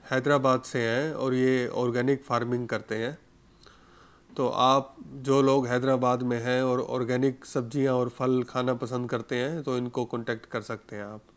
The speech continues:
हाँ, ये गुड़िया हाथ खड़ा कर रही है, अभी मैं बात करूँगा आपसे, वेट। और, अ, हालांकि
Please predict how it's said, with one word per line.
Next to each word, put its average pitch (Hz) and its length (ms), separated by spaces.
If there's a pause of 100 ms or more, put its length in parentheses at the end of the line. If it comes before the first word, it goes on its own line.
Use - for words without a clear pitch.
(340)
हाँ, 120 100
ये 120 140
गुड़िया 123 340
हाथ 120 140
खड़ा 117 360
कर 113 160
रही 117 100
है, 127 60
अभी 135 180
मैं 131 160
बात 120 180
करूँगा 107 300
आपसे, 110 280
वेट। 110 280 (1000)
और, 131 200
अ, 131 640 (460)
हालांकि 165 580